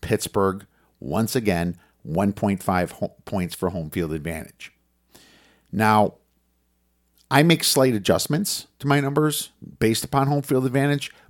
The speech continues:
but the N F L is all pretty close this year, in my opinion, around one point five.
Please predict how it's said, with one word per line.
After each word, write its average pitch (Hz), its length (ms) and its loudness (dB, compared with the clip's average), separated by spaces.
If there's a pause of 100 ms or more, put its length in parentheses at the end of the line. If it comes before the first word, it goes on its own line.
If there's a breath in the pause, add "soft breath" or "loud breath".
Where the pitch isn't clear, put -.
but 127 140 -2
the 120 160 0
N 170 100 2
F 247 140 -4
L 185 180 6
is 107 120 0
all 123 240 8
pretty 127 320 0
close 120 400 0
this - 220 -6
year, 101 120 0
in 95 80 -2
my 92 140 -4
opinion, 113 540 -6 (460)
around 110 340 2
one 113 160 2
point 117 280 -4
five. - 420 -4